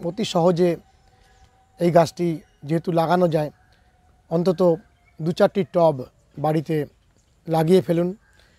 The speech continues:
এখনও সময় আছে, আপনারা ইচ্ছা করলে চারা এনেও লাগাতে পারেন। তার সঙ্গে সঙ্গে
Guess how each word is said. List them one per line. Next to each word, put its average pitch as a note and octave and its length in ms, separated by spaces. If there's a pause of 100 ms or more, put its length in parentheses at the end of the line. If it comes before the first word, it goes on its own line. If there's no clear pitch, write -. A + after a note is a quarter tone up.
এখনও G#3 340
সময় G3+ 320
আছে, F#3 280 (640)
আপনারা E3+ 280
ইচ্ছা F3 240
করলে F3 280
চারা D#3 300
এনেও G3+ 240
লাগাতে G3+ 340
পারেন। F#3+ 320 (360)
তার D#3+ 140
সঙ্গে D#3+ 260
সঙ্গে D#3+ 340